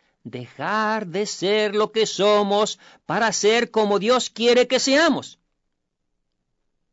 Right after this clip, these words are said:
Es decir, morir un poco a cada instante.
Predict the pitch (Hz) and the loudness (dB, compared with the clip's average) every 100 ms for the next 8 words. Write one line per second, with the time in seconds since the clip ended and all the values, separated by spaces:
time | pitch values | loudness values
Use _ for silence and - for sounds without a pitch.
0 | _ - 123 120 220 - 269 285 _ _ | _ -12 -10 -4 -4 -4 -6 -8 _ _
1 | _ _ _ _ 120 113 110 101 180 220 | _ _ _ _ -16 -12 -12 -8 -4 -4
2 | 214 - _ _ _ _ - 139 160 170 | -6 -12 _ _ _ _ -8 -4 -4 -8
3 | - 135 139 139 139 151 151 - 160 170 | -4 -2 -2 -2 -2 -2 -4 -6 -8 -4
4 | 117 107 113 113 123 120 - 120 120 117 | -4 -4 -6 -6 -6 -8 -6 -4 -4 -6
5 | 123 120 | -6 -8